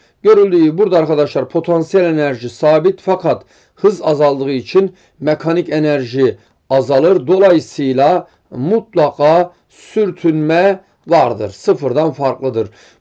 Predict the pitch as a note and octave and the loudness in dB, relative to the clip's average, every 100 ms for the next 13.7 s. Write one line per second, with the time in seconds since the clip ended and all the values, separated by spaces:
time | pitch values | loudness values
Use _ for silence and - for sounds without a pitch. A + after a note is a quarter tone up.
0 | - A#3 B3 F3+ A3+ A#3 A3 A3 G#3 G3 | -6 0 2 4 2 2 -2 0 -2 0
1 | A#3+ B3 A#3+ A#3 A3 A3+ A3 A3+ A#3 G3+ | 0 2 0 0 2 2 2 2 2 -2
2 | - _ _ - A3 A3+ - - F3+ F3 | -8 _ _ -2 0 0 -6 -2 0 -2
3 | G3+ F3 C3+ A#2 G#2+ G2+ - _ _ C#3+ | 0 0 0 -4 -4 -6 -10 _ _ 0
4 | F3+ G3+ F#3+ - A#3+ F#3 - F3+ F#3 G3+ | 2 4 2 -2 -2 0 2 0 2 0
5 | F3 D#3+ D3 D3+ B2+ G2+ _ _ _ F#3 | 0 -4 -4 -2 -2 -4 _ _ _ -2
6 | C4 A3 F3+ B2+ C#3+ - G3 F3+ - G#3+ | 0 2 2 0 -10 -8 -8 -6 -6 -4
7 | A3+ A3 C#3+ - _ _ _ - F#3+ F#3 | 0 0 0 -4 _ _ _ 0 0 0
8 | G#3+ G#3+ G#3+ B3 C#4 - G#3+ A#3 C4 C4 | -6 -4 -2 -2 -4 -2 2 4 4 0
9 | _ _ _ - D3 D3 A#3+ B3 A3 B3 | _ _ _ -20 -6 2 4 4 2 2
10 | G#3 G#3+ A#3 A#3 - G3+ A3 G3+ G3+ F#3+ | 4 4 4 2 0 -4 -2 0 0 0
11 | G#3 G#3+ F#3+ F3+ E3+ E3+ F#3+ F#3+ E3+ D3 | 0 2 0 2 0 4 4 4 2 0
12 | G3+ F#3+ F3+ F3 F#3 E3 D#3 C#3+ D#3 D3+ | -2 0 -4 -2 -4 -2 -6 -4 -2 0
13 | C#3+ F3 E3 D#3+ C#3+ C#3 | 0 0 0 0 -2 -6